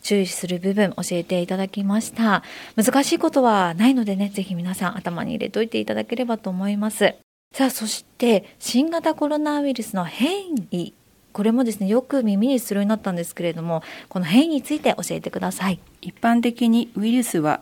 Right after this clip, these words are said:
Speaker 2: 流行していく中で少しずつ変異を起こしていきます。変異することで性質の変化が起こり、感染しやすくなったりする場合があります。感染力が従来よりも強く、重症化しやすい可能性がある変異株や、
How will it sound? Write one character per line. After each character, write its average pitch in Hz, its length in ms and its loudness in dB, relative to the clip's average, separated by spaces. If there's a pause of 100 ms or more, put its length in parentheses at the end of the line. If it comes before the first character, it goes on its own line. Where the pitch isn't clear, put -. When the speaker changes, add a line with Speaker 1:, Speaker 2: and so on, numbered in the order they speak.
(120)
Speaker 2:
流 208 180 0
行 226 220 0
し - 100 -8
て 233 160 0
い 214 60 -4
く 220 100 -2
中 214 280 -2
で 147 220 -4 (180)
少 - 200 -2
し 233 120 0
ず 240 140 -6
つ 214 100 0
変 196 300 2
異 185 80 2
を 214 100 -2
起 214 60 -12
こ 180 100 0
し - 100 -8
て 165 100 0
い 151 80 0
き 156 120 -2
ま 147 160 -2
す。 - 120 -14 (360)
変 254 280 4
異 208 80 4
す 196 100 0
る 180 140 2
こ 180 120 -2
と 175 140 -2
で 156 300 -2
性 220 260 -2
質 - 200 -8
の 226 80 2
変 214 260 2
化 165 120 0
が 208 160 2
起 190 60 -2
こ 165 140 0
り、 151 200 -2 (340)
感 220 200 -4
染 226 200 0
し 233 120 -2
や 233 140 4
す - 100 -12
く - 100 2
な 175 140 4
っ - 20 -10
た 170 160 -4
り 165 120 0
す 165 140 -2
る 165 100 2
場 165 160 2
合 160 120 0
が 202 160 0
あ 202 60 2
り 160 100 0
ま 147 160 -2
す。 - 140 -16 (680)
感 226 200 0
染 247 240 4
力 190 220 0
が 160 220 0 (100)
従 214 220 -2
来 214 240 4
よ 160 80 2
り 156 80 2
も 147 140 -2
強 190 300 0
く、 - 240 -6 (120)
重 196 180 -2
症 226 220 0
化 220 140 -2
し 226 120 -6
や 226 120 2
す 233 120 -2
い 220 80 0
可 175 160 -2
能 165 160 2
性 170 260 -4
が 170 200 0
あ 175 60 2
る 165 100 0
変 170 260 2
異 170 60 0
株 156 260 -6
や、 143 220 -6